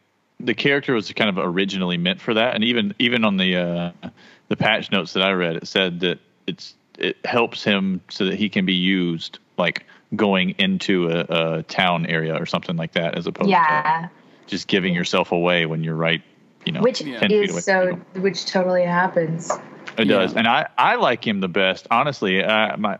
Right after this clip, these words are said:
Speaker 1: I've morphed on him. I was starting to use some other different characters and stuff, and I like him now because I like to use his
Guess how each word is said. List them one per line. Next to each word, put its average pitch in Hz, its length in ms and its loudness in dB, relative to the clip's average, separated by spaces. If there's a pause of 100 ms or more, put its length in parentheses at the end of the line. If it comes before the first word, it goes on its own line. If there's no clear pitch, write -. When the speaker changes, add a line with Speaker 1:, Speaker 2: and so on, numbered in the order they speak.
(120)
Speaker 1:
I've 110 180 2
morphed 101 460 0
on 82 120 0
him. 82 320 -4 (160)
I 98 80 2
was 101 160 0
starting 107 260 0
to 92 60 0
use 95 180 0
some 92 140 0
other 90 140 2
different 92 360 -2
characters 90 480 0
and 87 100 -6
stuff, 90 280 -2
and 87 120 0
I 113 100 4
like 107 280 0
him 85 140 0
now 92 400 2
because 92 560 -2
I 101 80 0
like 113 200 0
to 104 120 -6
use 104 180 0
his 92 160 0